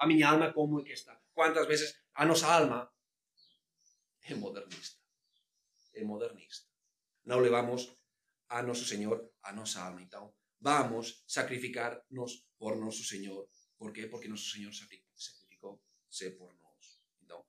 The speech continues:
vamos pedir iso a Nosa Señora, a nosa Raíña. Nesta semana, que vamos festejar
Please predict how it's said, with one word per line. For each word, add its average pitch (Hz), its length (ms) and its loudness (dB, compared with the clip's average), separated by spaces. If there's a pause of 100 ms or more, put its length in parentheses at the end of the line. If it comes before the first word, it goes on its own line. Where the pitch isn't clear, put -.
(120)
vamos 110 240 -8
pedir 117 240 -6
iso 110 360 -4 (200)
a 104 120 -2
Nosa 123 200 -6
Señora, 104 560 -6 (160)
a 113 80 -4
nosa 151 240 -2
Raíña. 147 360 0 (1400)
Nesta 95 220 -16
semana, 107 460 -8 (840)
que 113 80 -8
vamos 117 320 -4 (160)
festejar 110 600 -8